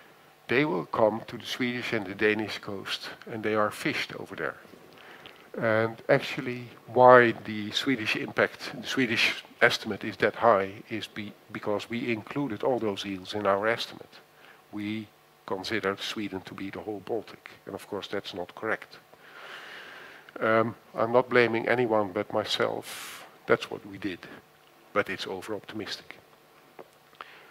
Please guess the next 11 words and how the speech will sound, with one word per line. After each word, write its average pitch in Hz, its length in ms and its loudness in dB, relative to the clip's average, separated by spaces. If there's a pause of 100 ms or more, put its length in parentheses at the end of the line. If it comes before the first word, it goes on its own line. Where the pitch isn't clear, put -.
(920)
At - 0 -
the - 60 -6
same 185 280 10
time, 120 400 4 (1200)
the 120 60 -8 (120)
Poles 165 600 6 (100)
report 113 460 -2
that 113 140 2
they 113 140 6
are 110 140 8
underachieving, 123 840 -2